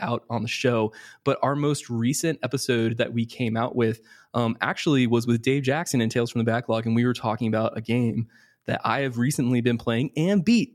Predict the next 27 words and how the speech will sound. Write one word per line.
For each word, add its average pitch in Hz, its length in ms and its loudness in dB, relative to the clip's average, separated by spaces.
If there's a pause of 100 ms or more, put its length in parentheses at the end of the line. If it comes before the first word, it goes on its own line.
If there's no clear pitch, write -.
(120)
called 117 240 -4
Prey 131 260 -2
twenty 127 260 -2
seventeen, 110 580 -4 (400)
and 113 420 0
which 117 240 -2
is 113 120 -4
an 113 100 0
incredible, 117 760 -2
incredible 117 540 -2
experience. 113 720 -2
Uh, 120 320 -4
but 117 220 -2
yeah, 120 140 0
so 127 140 -4
definitely 147 460 2
go 117 280 2
over 117 320 0
to 117 280 -4
Tales 113 260 -2
from 113 60 -10
the - 60 -8
Backlog 113 400 -4
and 113 100 -6
check - 180 -8
them 110 140 -2
out. 117 240 0